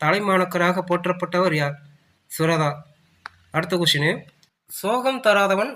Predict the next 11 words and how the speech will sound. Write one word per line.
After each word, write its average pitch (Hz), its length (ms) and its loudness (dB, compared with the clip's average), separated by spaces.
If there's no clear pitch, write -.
அசோகன் 202 380 0
என்று 180 240 0
கூறியவர் 202 400 0
சுரதா. 165 360 0
சோகம் 214 460 0
தராதவன் 185 460 4
அசோகன் 170 420 0
என்று 165 240 -2
கூறியவர் 196 440 0
சுரதா. 165 340 0
இந்த 160 100 -2